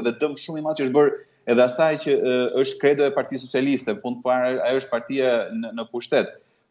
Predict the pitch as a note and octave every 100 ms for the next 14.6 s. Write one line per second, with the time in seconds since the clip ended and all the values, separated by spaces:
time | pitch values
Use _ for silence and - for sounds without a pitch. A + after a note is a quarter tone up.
0 | - D3 C#3 C3+ B2+ C3 B2+ A#2 B2 C#3+
1 | F3 F#3 F3 C#3+ - B2 B2 - C3+ F3+
2 | D#3 F3+ F3+ D#3+ D#3+ D3+ C3+ C3 C#3+ C#3+
3 | C3+ C3 B2+ D3+ D3+ C#3+ C3+ - E3 D3
4 | C3+ D3+ D3 D3+ D3 C#3+ C3+ D3 - G#3+
5 | F#3+ G3+ G3 F3 D3+ D3 E3 D#3+ - C3+
6 | C3+ D3 C#3 C3+ D3 D#3+ C#3 A#2 A#2 A#2+
7 | A2 G#2+ F2+ E2+ - _ _ _ _ _
8 | A#2 B2+ B2+ B2 B2+ - G#3 E3+ F#3+ F#3+
9 | E3+ F3+ F3 D3+ D#3 F3 D3+ C#3+ C#3+ C3
10 | C3+ C3+ F3+ F3 E3+ D3 C#3 C3+ C3+ C3+
11 | E3+ D3 D#3 C#3 C#3+ F3 C#3+ C3+ C3 B2
12 | B2 B2+ D#3+ D#3 C3+ D3+ C#3+ C#3 C3 D#3
13 | D#3 C#3+ C#3 C#3+ C3+ C#3+ D3+ C3 B2+ -
14 | D3+ D3 C#3+ C3+ C3